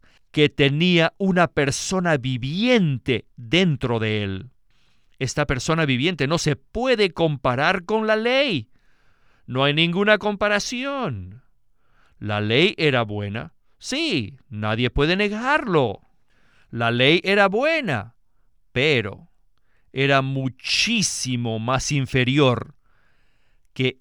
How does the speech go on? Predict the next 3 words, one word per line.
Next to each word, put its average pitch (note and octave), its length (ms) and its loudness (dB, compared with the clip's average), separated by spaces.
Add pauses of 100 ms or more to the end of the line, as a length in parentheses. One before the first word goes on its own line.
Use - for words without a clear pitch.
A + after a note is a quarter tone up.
(120)
esta D3 480 0
persona C3 800 0
viviente, A2 920 0